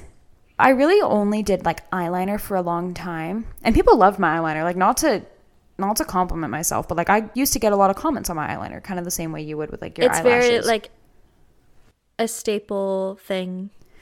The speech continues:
Speaker 1: Yeah, that's, like, if you knew me in high school, like, you know that I wore a lot of eyeliner, and I loved eyeliner.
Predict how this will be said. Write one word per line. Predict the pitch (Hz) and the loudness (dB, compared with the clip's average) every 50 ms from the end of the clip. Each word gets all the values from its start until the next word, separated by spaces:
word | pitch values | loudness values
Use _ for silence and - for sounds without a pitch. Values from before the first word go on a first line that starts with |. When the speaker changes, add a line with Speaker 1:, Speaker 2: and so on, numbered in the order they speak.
| - - - - - - - - | -20 -20 -20 -20 -20 -20 -14 0
Speaker 1:
Yeah, | 233 254 226 | 2 4 6
that's, | 208 240 262 262 - | 8 6 6 6 4
like, | 349 339 339 | 2 2 2
if | 240 160 247 254 - | 4 2 2 4 4
you | 320 311 | 4 4
knew | 269 262 277 | 6 6 4
me | 269 262 254 | 4 4 4
in | 240 | 4
high | 240 214 196 190 | 4 4 4 2
school, | - - 190 175 165 | 2 0 0 0 2
like, | 170 165 170 170 - | 2 0 0 -2 -2
you | 202 | -2
know | 190 180 175 170 | 0 2 2 2
that | 170 170 | 2 2
I | 160 165 | 2 2
wore | 156 151 160 156 | 2 0 0 2
a | 139 156 | 2 0
lot | 160 160 160 151 165 165 151 | 0 0 2 2 2 2 2
of | 156 - | 0 -2
eyeliner, | - 156 151 151 151 151 151 151 147 - | -4 -4 -4 -4 -6 -6 -6 -6 -6 -4
and | - 180 | -4 -4
I | 175 170 | -2 -4
loved | 160 156 151 151 151 - - | -4 -4 -4 -4 -4 -6 -6
eyeliner. | - 160 160 156 151 147 151 277 - | -6 -6 -6 -6 -6 -2 0 0 0